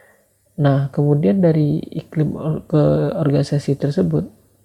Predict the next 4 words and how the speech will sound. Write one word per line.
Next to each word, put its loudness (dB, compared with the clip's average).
juga, 2
mm, -2
sebagai 4
jembatan 0